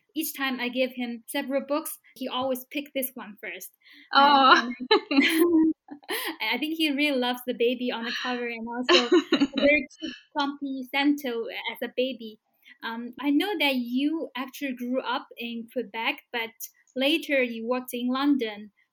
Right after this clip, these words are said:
Speaker 1: for seven years, uh, working as a character artist for Walt Disney.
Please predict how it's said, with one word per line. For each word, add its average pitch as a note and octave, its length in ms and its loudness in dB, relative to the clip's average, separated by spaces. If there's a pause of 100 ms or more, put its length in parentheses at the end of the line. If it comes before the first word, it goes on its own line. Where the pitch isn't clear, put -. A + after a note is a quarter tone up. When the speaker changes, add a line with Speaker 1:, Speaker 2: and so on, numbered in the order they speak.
(120)
Speaker 1:
for A3+ 100 -12
seven C4 400 -2
years, A#3+ 320 0 (180)
uh, A3 60 -10
working A#3+ 480 -6
as A3 260 -6
a G#3+ 80 -10 (140)
character E4 440 -4
artist A#3+ 560 -8
for G#3+ 200 -10
Walt G#3+ 260 -12
Disney. C4 540 -6